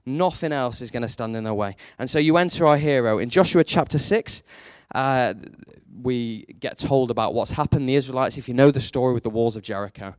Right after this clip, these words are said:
have marched around the city six times silently.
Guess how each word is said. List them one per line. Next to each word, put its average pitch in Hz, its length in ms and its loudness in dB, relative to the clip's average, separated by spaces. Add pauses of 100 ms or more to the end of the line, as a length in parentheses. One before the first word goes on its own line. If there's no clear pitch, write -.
(260)
have 104 100 -10
marched 143 560 -2
around 127 260 0
the 120 60 -4
city 117 360 -8
six - 360 -8
times 107 640 -6 (240)
silently. 110 800 -4